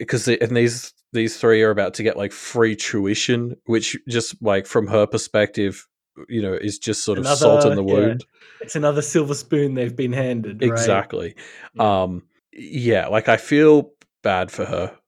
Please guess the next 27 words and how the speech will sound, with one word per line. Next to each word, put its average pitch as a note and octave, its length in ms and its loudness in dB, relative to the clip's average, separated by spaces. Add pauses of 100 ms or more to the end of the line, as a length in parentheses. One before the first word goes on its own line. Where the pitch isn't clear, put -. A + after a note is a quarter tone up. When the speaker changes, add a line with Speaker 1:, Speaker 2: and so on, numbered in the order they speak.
(220)
Speaker 2:
Mm, A#2+ 320 -4 (300)
yeah, A#2 260 -2 (100)
for A#2 80 -6
sure. G#2+ 300 -6 (340)
Um, B2 360 -4 (360)
he E3+ 160 0
does G#3 260 2
drop F3 280 -2
some D3+ 220 -6
juicy D3 360 -2
nuggets A#2 400 -4
that - 100 -16
we A#2 80 -6
should - 160 -10
talk A#2+ 220 -8
about, A#2+ 320 -18
because B2+ 720 -4 (300)
the D#3 120 -8
Hungry A3+ 360 0
Choir A#2+ 560 -2
is B2 220 -8
the C3 100 -6
thing, B2+ 400 -6
the B2+ 140 -8
topic B2+ 300 -4
of B2 140 -8
discussion. A2+ 680 -6